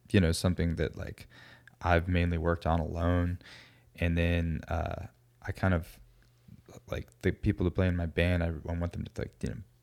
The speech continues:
take their interpretation on the parts, you know, as long as, like, the, the structure is all there and, like, the m-, groove is mainly there. Um, I like, you know, to extend certain parts and, uh,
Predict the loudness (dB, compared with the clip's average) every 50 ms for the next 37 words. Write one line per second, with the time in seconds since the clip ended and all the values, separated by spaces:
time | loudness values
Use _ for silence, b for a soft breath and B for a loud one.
0 | _ _ _ _ _ _ -20 _ _ _ _ -2 -2 -2 2 2 2 4 4 2
1 | 0 0 0 0 -2 -4 -6 -4 -6 -4 -4 -4 -4 -4 -4 -6 -6 -8 -4 -2
2 | 0 2 2 0 0 -4 -8 -8 -6 -4 -4 -2 -2 -2 2 4 4 6 6 4
3 | 4 6 6 4 4 2 -2 B B B B B B B B -20 -20 _ -8 -8
4 | -8 -6 -4 0 2 2 2 2 0 -2 -4 -8 -8 -6 -4 -4 -4 4 4 4
5 | 4 4 0 2 4 6 6 4 4 4 2 2 4 2 2 2 2 2 2 2
6 | 2 0 0 -2 -4 -4 -8 -16 -20 _ -20 -20 -18 -14 -4 0 0 0 0 -2
7 | -4 -6 -4 -2 0 2 2 2 2 0 0 -4 -6 -4 -4 -4 -4 -2 -4 -4
8 | -4 -4 -4 -4 -4 -4 -4 -6 -8 b b b b b b b b b b b
9 | b -4 -2 -2 -2 -2 -4 -6 -8 -10 -12 -16 _ _ _ _ _ _ _ _
10 | _ _ _ _ 2 2 4 4 2 2 0 -6 -18 _ -6 -4 -2 -2 -2 -2
11 | -4 -6 -6 -4 -6 -4 0 0 2 2 0 -2 0 -2 -2 -2 -4 -6 -10 -4
12 | -2 -2 -2 -2 -2 -4 -6 -8 -8 -6 -8 -8 _ -6 -6 -4 -4 -4 -4 -6
13 | -6 -8 -10 -12 -12 -10 -10 -10 -10